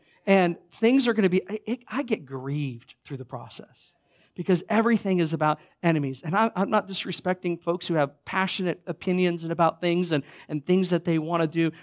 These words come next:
I'm not trying to disrespect that. But I think we just gotta remember this citizenship. And that we represent that citizenship before we represent this citizenship. And that it's really, really important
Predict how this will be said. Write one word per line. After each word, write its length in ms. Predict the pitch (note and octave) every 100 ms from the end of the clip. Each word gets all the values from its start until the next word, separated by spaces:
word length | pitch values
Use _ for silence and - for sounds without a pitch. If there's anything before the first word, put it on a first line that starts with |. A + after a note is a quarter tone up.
| -
I'm 140 | E3+
not 160 | F#3+ G3+
trying 240 | - F#3+
to 80 | E3
disrespect 640 | D3+ E3+ E3+ D3+ - E3 E3+
that. 160 | C3+ - _ -
But 80 |
I 80 | D#3
think 280 | E3+ C4+ D4
we 60 | E3+
just 260 | A3 A3+
gotta 200 | F3+ F3
remember 600 | D3 C3+ C#3 E3 D#3+ B2+ _ _ _ _ _ _ -
this 160 | F3 F#3
citizenship. 880 | - - C#3+ F3 - B2 - C#3+ - _ _ _ _ _ _ _ _ _ _ -
And 200 | F#3+ F3+
that 320 | F#3 E3 - _
we 280 | D3 A#3 D4
represent 680 | B3+ A#3 A#3+ G#3 F3+ E3+ D#3+ C3+
that 300 | C3 F#3+ C4+
citizenship 800 | - - B3 B3+ B3+ B3 - C4 C4 _ _ -
before 320 | C#3+ F#3 F#3
we 160 | F3
represent 640 | E3 D#3+ E3 D#3 C#3 D3 - _ _
this 320 | C3+ D#3+ D#3+ -
citizenship. 800 | - C#3 B2 - B2+ - A#2+ - _ _ _ _ -
And 160 | E3+
that 160 | F#3 F#3
it's 220 | F3+ F#3
really, 400 | E3+ G3+ G#3+ G#3+
really 380 | E3+ F3+ E3+ F3+
important 500 | E3 D#3+ - G3 -